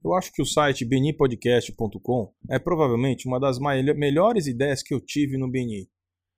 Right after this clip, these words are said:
e que nivela a hierarquia de comunicação dentro da nossa organização.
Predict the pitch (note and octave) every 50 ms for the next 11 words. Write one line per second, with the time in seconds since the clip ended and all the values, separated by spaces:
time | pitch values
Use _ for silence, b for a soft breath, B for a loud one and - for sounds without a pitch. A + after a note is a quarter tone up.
0 | _ _ - C#3 - - A3 G#3 F#3 C3+ B2 D3+ E3+ E3+ D3 A#2+ - - C3 C3+
1 | C#3+ D3+ C#3 A#2+ A2+ - - D#3+ D#3 C#3+ C3+ - D3 C#3 C3+ B2 - B2 A2+ -
2 | - D#3 D3+ C3+ B2 C#3 D3+ D#3 - D#3 C#3+ D3 C#3 C3+ C#3 C#3 C3+ - - -
3 | - C#3 C#3 C3+ C3+ C3+ C3 C3+ B2+ - - - G#2 F#2+ F#2+